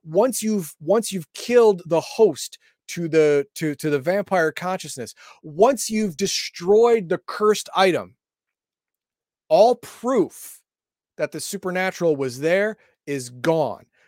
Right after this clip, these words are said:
because it literally can't exist anymore. There's nothing powering it. It was alien to our universe. Our universe rejects it, and it's gone.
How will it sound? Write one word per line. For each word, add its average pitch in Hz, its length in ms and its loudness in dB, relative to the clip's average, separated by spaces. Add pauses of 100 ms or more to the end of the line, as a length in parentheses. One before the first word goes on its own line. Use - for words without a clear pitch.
(140)
because 147 340 -4
it 151 100 -8
literally 185 520 2
can't 160 360 -8
exist 135 420 -6
anymore. 101 360 -14 (280)
There's 123 180 -8
nothing 156 480 -2
powering 135 440 -4
it. 127 160 -8 (260)
It 139 140 -8
was 131 160 -8 (100)
alien 208 440 2
to 196 140 0
our 196 120 6
universe. 156 560 -2
Our 143 160 0
universe 156 640 -2
rejects 135 680 -4
it, - 260 -18 (560)
and 123 120 -12
it's - 120 -16
gone. 113 400 -10